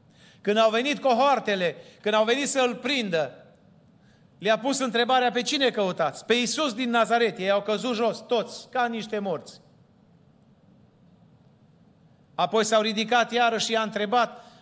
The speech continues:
a doua oară. Și iar au căzut jos. Până când i-a sosit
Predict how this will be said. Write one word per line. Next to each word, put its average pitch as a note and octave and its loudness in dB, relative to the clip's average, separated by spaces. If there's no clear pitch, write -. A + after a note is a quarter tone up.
a G#3 2
doua A#3 4
oară. C3+ -4
Și G3 -6
iar C4 2
au B3 2
căzut F3+ -4
jos. C#3+ -10
Până C#4 0
când B3 -4
i-a A3 2
sosit G3 -6